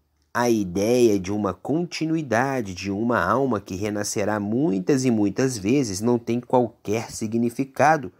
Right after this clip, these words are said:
porque se trata da invenção de uma mente que está assustada,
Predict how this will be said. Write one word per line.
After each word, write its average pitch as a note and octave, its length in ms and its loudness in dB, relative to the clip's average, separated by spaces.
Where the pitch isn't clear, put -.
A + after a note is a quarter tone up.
porque D3 300 -4
se F3+ 160 -10
trata E3 480 2
da A#2+ 140 0
invenção D3 680 0
de G#2+ 120 -4
uma C#3+ 220 0
mente C#3+ 400 2
que - 120 -6
está D#3 340 2
assustada, B2+ 800 -4